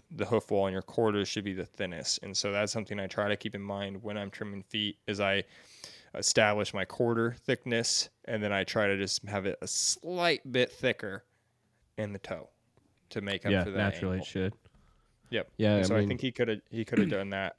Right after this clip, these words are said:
Speaker 1: uh, done a little better job on the hoof wall thickness.
Speaker 2: Yeah,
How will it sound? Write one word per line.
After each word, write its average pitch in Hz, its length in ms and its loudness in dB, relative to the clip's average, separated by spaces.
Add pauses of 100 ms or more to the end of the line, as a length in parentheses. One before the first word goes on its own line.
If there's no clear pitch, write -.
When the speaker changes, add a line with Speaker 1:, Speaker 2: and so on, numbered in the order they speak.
Speaker 1:
uh, 101 180 -4
done 110 140 -2
a 104 40 -2
little 101 200 -2
better 98 240 -2
job 90 200 -2
on 87 120 -6
the - 60 -14
hoof - 220 -10
wall 92 200 -4
thickness. - 640 -14 (1500)
Speaker 2:
Yeah, 143 320 10